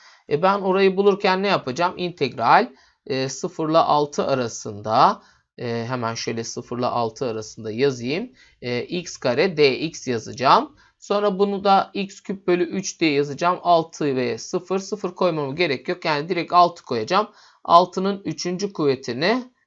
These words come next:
üçe böleceğim. E, yani iki yüz on altıyı üçe böldüğüm zaman yetmiş iki Denizli benim doğru cevabım olacaktır.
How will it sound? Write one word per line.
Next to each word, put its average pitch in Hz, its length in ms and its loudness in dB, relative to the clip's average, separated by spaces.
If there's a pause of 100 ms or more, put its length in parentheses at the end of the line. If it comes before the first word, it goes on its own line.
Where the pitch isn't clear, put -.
(140)
üçe 185 400 0
böleceğim. 123 500 -2 (500)
E, 135 80 -6
yani 139 520 2
iki - 340 -8
yüz 160 160 -2
on 170 160 -2
altıyı 135 480 0
üçe 160 420 -6
böldüğüm 113 460 -4
zaman 165 480 0 (300)
yetmiş 147 640 -6
iki 170 560 -2 (200)
Denizli 143 720 -2
benim 127 380 -2
doğru 151 280 2
cevabım 123 480 -2
olacaktır. 131 720 -2